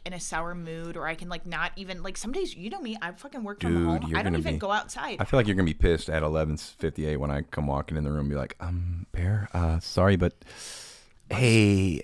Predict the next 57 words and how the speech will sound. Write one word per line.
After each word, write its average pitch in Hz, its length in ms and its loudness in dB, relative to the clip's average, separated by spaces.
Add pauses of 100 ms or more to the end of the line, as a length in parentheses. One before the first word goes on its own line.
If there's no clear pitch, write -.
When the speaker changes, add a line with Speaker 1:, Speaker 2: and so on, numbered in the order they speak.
(100)
Speaker 2:
hey, 127 120 8
Speaker 1:
what? - 160 0
I'll 180 80 0
be 214 100 -4
like 208 140 -4
the 208 100 -4
Joker, 165 400 -6
Speaker 2:
I - 60 2
Speaker 1:
and 147 180 0
I'll, 127 80 4
like, 131 200 2
Speaker 2:
hate - 140 2
Speaker 1:
cut 127 100 6
a 131 40 6
Speaker 2:
to 127 80 6
Speaker 1:
smile 127 300 2
into 170 160 -16
your 120 120 -18
face." - 420 -18
That 208 180 -14
got 320 180 -10
dark. 143 200 -14
Speaker 2:
Sorry 165 520 0
to 160 80 2
bother 71 380 2
you, 85 140 -4
but - 140 -2
Speaker 1:
Okay. 202 320 -6
Speaker 2:
you - 140 -8
haven't - 200 -2
made - 140 0
anybody - 240 -4
smile - 300 -4
Speaker 1:
Next 214 260 0
Speaker 2:
yet 202 120 2
today. - 200 2
Speaker 1:
question. - 160 0 (140)
Speaker 2:
You, - 100 -10 (220)
you 131 140 -4
only 127 140 -4
have 139 100 -4
ninety 92 220 -6
seconds - 400 -12
left. - 560 -2 (200)
Speaker 1:
Uh, 220 160 8
where 220 200 -2
do 262 60 -2
you 381 100 0
see - 160 -4
yourself 208 340 -4
in 180 100 -10
five 151 240 -8
years? 110 380 -14 (1300)
Speaker 2:
I 71 180 -8
see - 140 -8
myself? 101 540 -6
Speaker 1:
Mm-hmm. 202 200 -8